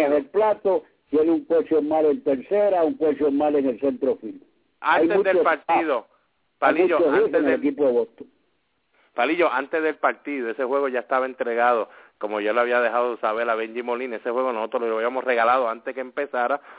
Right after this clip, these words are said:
Speaker 1: porque lógico, Dubrón cero y tres con quince punto ochenta y ocho efectividad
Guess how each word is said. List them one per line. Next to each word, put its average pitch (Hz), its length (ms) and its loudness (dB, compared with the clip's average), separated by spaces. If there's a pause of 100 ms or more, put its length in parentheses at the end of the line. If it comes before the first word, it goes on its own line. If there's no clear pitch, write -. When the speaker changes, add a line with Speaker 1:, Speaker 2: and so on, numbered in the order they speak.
Speaker 1:
porque - 260 0
lógico, 120 880 -2
Dubrón 127 420 -2
cero 139 200 -2
y 135 60 -6
tres 143 240 -2
con 120 200 -8
quince 135 380 -6
punto 139 320 -6
ochenta 117 380 -6
y 117 40 -4
ocho 127 200 -4
efectividad 131 520 0